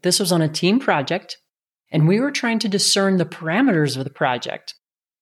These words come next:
And all we had to go on at that point were the words written by our professor. So, guilty as charged. Words matter. It's amazing how the way we ask ourselves questions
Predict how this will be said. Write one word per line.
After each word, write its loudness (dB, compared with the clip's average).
And 0
all 4
we 2
had 2
to -2
go 2
on 2
at -2
that -4
point -6
were 2
the 4
words 0
written 0
by 2
our 2
professor. -4
So, 0
guilty 0
as 0
charged. -2
Words 2
matter. 0
It's -2
amazing 4
how -2
the 0
way 2
we 0
ask -4
ourselves 0
questions -2